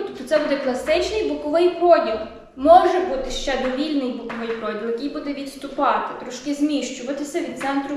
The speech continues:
брови. Чи туди, чи туди, це не є проблема. Просто щоб ви розуміли, що класичний боковий,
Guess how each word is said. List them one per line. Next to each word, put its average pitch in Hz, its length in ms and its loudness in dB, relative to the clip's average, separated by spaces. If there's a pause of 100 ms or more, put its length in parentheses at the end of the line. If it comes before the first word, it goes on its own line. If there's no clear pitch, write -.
брови. 247 320 -4 (280)
Чи 262 140 -10
туди, 269 340 -4
чи 285 100 -6
туди, 330 340 -4
це 320 80 -4
не 294 100 0
є 285 140 0
проблема. 254 580 -2 (200)
Просто 330 280 0
щоб - 180 -8
ви 320 120 0
розуміли, 294 460 0
що 254 220 -6
класичний 339 600 -2
боковий, 277 460 0